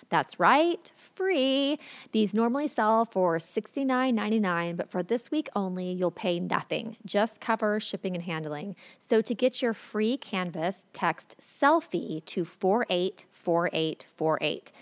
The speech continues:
Just pay shipping and handling, and this offer will not last. Once again, text selfie to four eight four eight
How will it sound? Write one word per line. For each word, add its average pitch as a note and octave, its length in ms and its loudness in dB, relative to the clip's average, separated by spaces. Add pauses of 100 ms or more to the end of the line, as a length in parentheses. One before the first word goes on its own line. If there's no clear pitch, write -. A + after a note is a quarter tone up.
(220)
Just - 280 0
pay B3+ 160 2
shipping C4 320 0
and C4+ 80 0
handling, A3 640 0
and F#3+ 120 -4
this E3+ 160 -4
offer E3+ 400 0
will D#3 220 0
not D3 480 0
last. F#3 580 0
Once F3 320 -4
again, F3 460 -2 (300)
text - 440 -4
selfie A#3 720 -2
to D3 260 -6
four A3 420 0
eight C4 420 -4 (140)
four G3 480 2
eight E3 380 -2